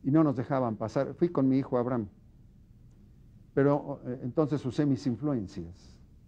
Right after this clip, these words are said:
de comentarista famoso de la época en la televisión. Y pasé. Y ese fue un gravísimo error del que me arrepiento.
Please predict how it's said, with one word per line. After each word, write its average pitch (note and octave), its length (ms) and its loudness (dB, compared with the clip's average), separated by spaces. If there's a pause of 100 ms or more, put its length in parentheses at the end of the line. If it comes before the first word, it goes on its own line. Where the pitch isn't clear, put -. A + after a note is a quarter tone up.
(220)
de E2 640 -12
comentarista G#2 880 -4 (160)
famoso G#2 460 -6
de F#2+ 100 -6
la G2+ 160 -2
época E2+ 640 -8
en F2 100 -14
la E2+ 100 -14
televisión. F#2+ 540 -10 (960)
Y - 40 -14
pasé. - 380 -6 (720)
Y D#3 80 0
ese D3 180 -4
fue C3 140 -4
un A#2+ 240 -4
gravísimo A2 520 -4
error G#2+ 280 -6
del G2 160 -8
que G#2 100 -14
me F#2 140 -8
arrepiento. F2+ 500 -12